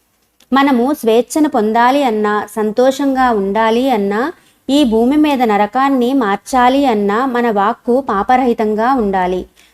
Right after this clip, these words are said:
వాక్కు చాలా శక్తివంతమైనది. సరైన మార్గంలో మాటను వాడండి.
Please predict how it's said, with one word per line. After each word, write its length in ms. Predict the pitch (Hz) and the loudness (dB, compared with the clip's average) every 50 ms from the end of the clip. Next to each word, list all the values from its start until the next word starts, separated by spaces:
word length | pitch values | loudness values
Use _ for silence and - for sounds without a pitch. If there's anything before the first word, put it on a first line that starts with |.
| _ _ - | _ _ 0
వాక్కు 320 | 233 233 262 262 - - | 2 2 2 0 0 -4
చాలా 440 | 320 - - 262 208 202 220 247 285 | -4 -2 -2 -2 0 0 2 2 0
శక్తివంతమైనది. 1120 | 277 - 262 - _ _ 269 262 254 233 220 208 220 196 196 190 190 190 185 175 190 190 - _ _ _ _ _ - | 2 0 -4 -4 _ _ 0 0 0 0 -2 -2 -2 -4 -2 -4 -4 -4 -4 -4 -6 -6 -6 _ _ _ _ _ -4
సరైన 500 | - 240 220 220 247 269 285 311 311 330 | 0 2 4 4 4 2 4 2 2 0
మార్గంలో 720 | 294 254 226 220 220 202 220 226 220 214 202 202 214 262 | 0 0 0 -2 -2 -2 -2 0 0 0 0 0 0 0
మాటను 480 | 277 247 208 196 208 - 269 269 208 | 0 -2 -2 -4 -2 -2 -2 -2 0
వాడండి. 640 | 208 254 214 202 190 190 185 185 185 185 180 175 | 0 0 0 0 -2 -2 -2 -2 -2 -4 -4 -6